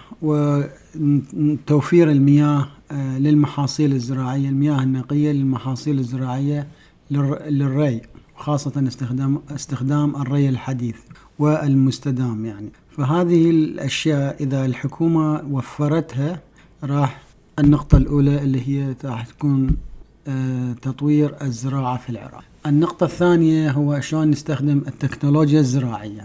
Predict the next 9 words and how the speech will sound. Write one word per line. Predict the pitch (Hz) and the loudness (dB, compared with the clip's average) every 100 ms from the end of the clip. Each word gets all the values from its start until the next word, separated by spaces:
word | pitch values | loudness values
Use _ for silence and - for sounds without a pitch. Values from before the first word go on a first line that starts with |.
| - - | -20 -20
التكنولوجيا | - 151 - 165 175 165 | -8 -6 0 4 4 6
الزراعية | 143 151 151 143 151 147 | 4 4 4 4 6 6
مثل | 143 147 143 147 139 - - - | 4 2 2 2 2 -2 -12 -8
واح-، | 143 139 127 | -2 -2 0
مثل | 151 143 156 | -2 -2 0
يعني | 143 135 127 131 139 139 139 | 0 0 -2 0 0 -2 -4
ال-، | 135 131 131 131 127 - | -4 -2 -2 -4 -8 -8
الحاسب | 127 - 151 147 151 139 | -8 -2 -2 0 -2 -2
الآلي، | 143 143 139 139 139 135 | -2 -2 0 0 0 -2